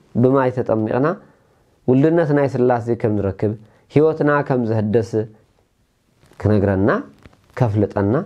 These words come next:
ክምህረና ስለ ዝደልየ ብማይ ተጠምቀ። ማይ እንተ ደኣ ርኢናዮ ኣብ ፍጻመ ኣለዎ። ጸባን መዓርን እንተ ደኣ ኣብ ክዳንና ጌርናዮ ይጽይቐና እዩ።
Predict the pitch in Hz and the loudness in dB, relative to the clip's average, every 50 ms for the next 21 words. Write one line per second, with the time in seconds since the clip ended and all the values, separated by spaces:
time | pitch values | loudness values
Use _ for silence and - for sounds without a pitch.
0 | - - - _ _ _ _ _ - 117 110 107 95 87 87 87 85 85 82 78 | -8 -14 -20 _ _ _ _ _ 0 0 2 2 0 0 0 -2 -2 -2 -2 -4
1 | - - - 85 85 85 85 82 92 95 101 139 202 269 262 254 285 262 165 113 | -4 -4 -4 -2 -2 -2 -2 -2 0 0 2 2 0 0 0 0 0 0 0 -2
2 | - - - - - - - - - 101 - _ _ _ _ _ _ _ _ _ | -4 -6 -8 -8 -8 -8 -10 -12 -16 -16 -16 _ _ _ _ _ _ _ _ _
3 | _ _ _ _ _ _ _ - - - - - 127 170 208 240 254 247 226 208 | _ _ _ _ _ _ _ -20 -20 -4 0 2 2 2 2 2 2 0 2 0
4 | 202 180 - - 151 147 123 - - 110 110 101 98 98 127 165 220 - - - | 0 2 2 2 2 2 2 0 0 0 0 0 0 2 0 0 0 -2 -8 -16
5 | _ _ _ _ _ _ _ _ _ _ _ _ _ _ _ _ _ _ _ _ | _ _ _ _ _ _ _ _ _ _ _ _ _ _ _ _ _ _ _ _
6 | _ _ _ _ _ _ 143 170 185 190 185 165 165 - - - 107 107 98 90 | _ _ _ _ _ _ -2 0 0 0 -2 -2 -4 -4 -2 -2 0 2 0 0
7 | 87 82 82 80 87 92 - _ - - - - - - - - - 185 214 240 | 0 0 -2 -2 -4 -8 -12 _ -20 -20 -20 -20 -12 -10 -4 0 0 0 2 2
8 | 254 214 190 190 214 226 208 180 - - 180 196 202 247 311 415 415 - _ _ | 0 0 0 -2 -2 -2 -2 -2 0 0 0 2 2 0 0 -2 -4 -10 _ _
9 | _ _ _ _ _ _ _ _ _ _ _ _ _ _ _ _ _ _ _ _ | _ _ _ _ _ _ _ _ _ _ _ _ _ _ _ _ _ _ _ _
10 | _ - 151 160 208 208 - 175 170 165 147 - - - - 156 160 160 - 180 | _ 0 2 2 2 2 2 2 0 0 0 -4 -2 -2 -2 -2 0 0 0 2
11 | 180 180 175 175 170 165 160 151 135 - 131 131 120 131 123 127 131 131 131 143 | 2 2 2 2 0 0 2 0 0 -2 -2 0 0 0 0 0 0 0 0 -2
12 | 170 208 214 180 147 147 - - 127 120 107 98 - - 76 71 - - - - | -2 -2 0 0 0 -2 -2 -2 0 2 2 0 0 -2 -6 -6 -8 -12 -14 -18
13 | - | -20